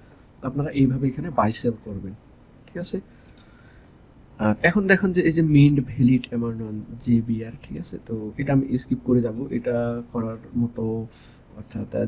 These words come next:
যেটা টোকেন আমার কাছে নাই, এটা করতে গেলে almost আপনার প্রায় তিরিশটার মতো যেটা টোকেন লাগবে, তো আমার কাছে এতগুলো নাই,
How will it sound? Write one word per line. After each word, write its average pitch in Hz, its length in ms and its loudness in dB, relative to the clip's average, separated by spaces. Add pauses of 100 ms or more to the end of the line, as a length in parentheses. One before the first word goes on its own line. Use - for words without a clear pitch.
যেটা 113 260 -2
টোকেন 117 280 -2
আমার 110 180 -4
কাছে 117 200 -8 (140)
নাই, 147 120 8 (500)
এটা - 120 -4 (100)
করতে - 320 -4
গেলে 123 200 6 (360)
almost 117 400 -6 (120)
আপনার 113 220 -6 (140)
প্রায় 110 260 -6 (380)
তিরিশটার 127 420 0
মতো 113 200 -8
যেটা 110 220 -6
টোকেন 110 260 -4
লাগবে, 101 220 -4 (200)
তো - 100 -16
আমার 107 160 -12
কাছে 107 160 -12
এতগুলো 117 320 0
নাই, 190 100 -6